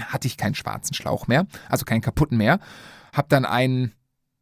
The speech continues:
der schon mal ausgepackt war, kaputt geschnitten. Musste dann feststellen, das machen die gar nicht, um ihr Geld zu zeigen mit Latexschläuchen, sondern das machen die, weil Gummischläuche einfach nicht so dehnbar sind.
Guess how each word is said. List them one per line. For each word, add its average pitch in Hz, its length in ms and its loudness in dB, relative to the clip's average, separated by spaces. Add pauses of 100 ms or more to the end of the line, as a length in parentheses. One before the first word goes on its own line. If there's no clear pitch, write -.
(120)
der 123 120 0
schon 143 100 2
mal 151 60 6
ausgepackt 160 580 6
war, 165 100 8
kaputt 165 320 2
geschnitten. 170 460 2 (1400)
Musste 156 200 2
dann 185 200 8
feststellen, 170 580 6
das 147 200 2
machen 185 260 6
die 139 100 4
gar 131 200 4
nicht, 135 120 0
um 123 100 -4
ihr 127 120 0
Geld 139 200 4
zu 139 140 0
zeigen 120 240 -2
mit 120 140 -4
Latexschläuchen, 123 720 0
sondern 123 240 -2
das - 80 -10
machen 135 260 0
die, 120 140 -2
weil 120 160 2
Gummischläuche 139 640 0
einfach - 180 -2
nicht 127 160 -2
so 151 100 4
dehnbar 180 420 6
sind. 117 340 -2